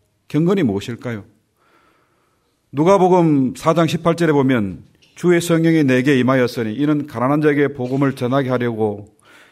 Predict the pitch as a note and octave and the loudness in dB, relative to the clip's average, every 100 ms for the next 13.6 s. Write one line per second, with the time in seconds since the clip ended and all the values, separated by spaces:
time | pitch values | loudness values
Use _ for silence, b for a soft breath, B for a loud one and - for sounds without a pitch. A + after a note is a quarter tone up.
0 | b - C#3 D3+ D3+ F3+ F3 D#3 C#3 B2+ | b 0 2 2 2 2 2 0 -2 -4
1 | B2+ F#2+ F2+ E2 _ _ _ _ _ _ | -8 -12 -16 -20 _ _ _ _ _ _
2 | _ _ _ _ _ _ B2 D3+ F3 D3 | _ _ _ _ _ _ 0 2 4 4
3 | D#3+ D#3 D#3 D#3+ E3 F3 E3 D#3 D3 C#3 | 2 2 0 2 2 2 2 2 2 0
4 | C#3 B2+ C3+ A#2 G2 G#2 _ _ _ _ | -2 -2 0 -2 -4 -10 _ _ _ _
5 | - E3 F3+ G3 E3+ D#3 D3 D3 D3 A#2 | -4 -2 0 -2 4 4 4 4 2 2
6 | G2+ - - E3+ F3 D#3+ D#3 D3+ C3+ B2+ | -4 -12 -8 -4 -2 0 0 2 2 0
7 | A2 G#2 - D3 C#3 C3+ A2+ G#2 F#2 _ | -2 -6 -6 -6 -4 -4 -2 -6 -10 _
8 | b b b b b - B2+ D#3 D3 C#3 | b b b b b -4 0 2 2 2
9 | B2+ A#2+ - B2+ C#3 B2+ C3 G#2 G2+ F#2 | 2 -2 -4 -2 0 -2 -8 -12 -12 -14
10 | F2 E2+ _ _ C#3 D3+ D3+ C#3 C3 B2 | -18 -20 _ _ -8 -6 -4 -6 -6 -8
11 | G#2 G#2+ G2 F2 - E2 D#2+ D2+ _ _ | -6 -6 -6 -10 -14 -20 -20 -20 _ _
12 | _ _ _ _ _ - D#3 F3 E3+ D#3+ | _ _ _ _ _ -2 0 0 2 2
13 | F#3+ G#3+ F3+ E3+ B2 | 4 4 4 4 2